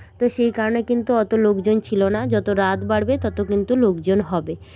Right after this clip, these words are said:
তো ঋদ্ধিসকে নিয়ে যেহেতু বেরিয়েছি, তাড়াতাড়ি করেই একটু বেরিয়েছি। তো পরে পরে দেখো মানুষজন আসা শুরু করছে। তারপরে দেখছি আমার দিদিও আসছে। আসলে দিদি আর আমার, আহ, বাড়ি একই গ্রামে,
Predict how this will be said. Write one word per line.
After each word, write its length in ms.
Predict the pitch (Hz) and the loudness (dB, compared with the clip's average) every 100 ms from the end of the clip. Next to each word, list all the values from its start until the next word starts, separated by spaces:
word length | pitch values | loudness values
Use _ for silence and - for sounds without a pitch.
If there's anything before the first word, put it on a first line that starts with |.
| - - - | -20 -20 -2
তো 320 | 220 220 220 - | 2 4 2 2
ঋদ্ধিসকে 540 | 233 202 269 247 277 | 0 2 2 2 2
নিয়ে 240 | 262 262 254 | 2 2 2
যেহেতু 300 | 247 240 240 | 2 2 2
বেরিয়েছি, 500 | 233 226 240 - 311 | 2 4 2 0 0
তাড়াতাড়ি 460 | 269 226 214 214 | 0 0 0 0
করেই 340 | 208 220 247 294 | 2 2 2 2
একটু 240 | - 240 | 0 0
বেরিয়েছি। 560 | 202 185 180 170 - - - - - | 2 2 2 -2 -6 -12 -10 -10 -2
তো 80 | 254 | 0
পরে 300 | - 240 247 | 2 2 2
পরে 240 | 254 247 | 2 0
দেখো 280 | 233 226 277 | 0 -2 0
মানুষজন 540 | 269 220 220 208 226 | 0 2 2 2 2
আসা 240 | 214 202 226 | 0 -2 -6
শুরু 260 | - 208 | -2 -2
করছে। 400 | 214 208 196 - 262 - - - | 0 -2 -2 -6 -10 -12 -20 -8
তারপরে 420 | 202 208 202 240 247 | -2 -2 0 0 0
দেখছি 440 | 262 - - 240 | 0 -2 -4 -4
আমার 360 | - 202 208 127 | 0 0 0 -2
দিদিও 360 | 190 233 247 | -2 4 4
আসছে। 480 | 208 165 - - 185 - - - | 4 2 -6 -12 -12 -12 -12 -4
আসলে 380 | 196 - 226 | -4 0 0
দিদি 440 | 214 190 214 233 277 | 0 -2 -2 2 2
আর 160 | 254 | 2
আমার, 300 | 220 208 240 | 0 0 -2
আহ, 400 | 311 - - 202 | -6 -14 -8 -2
বাড়ি 440 | 202 196 208 233 220 | 0 2 4 2 0
একই 400 | 254 214 220 269 | 0 0 2 0
গ্রামে, 420 | 220 208 175 180 | 0 0 0 0